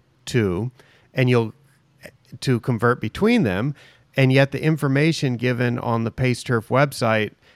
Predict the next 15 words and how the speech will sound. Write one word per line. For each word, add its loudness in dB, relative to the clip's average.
as -2
far 2
as -2
making -2
some -8
M 0
L 2
S -6
N 0
calculations, -2
that 2
conversion 2
factor 2
doesn't -2
work." 0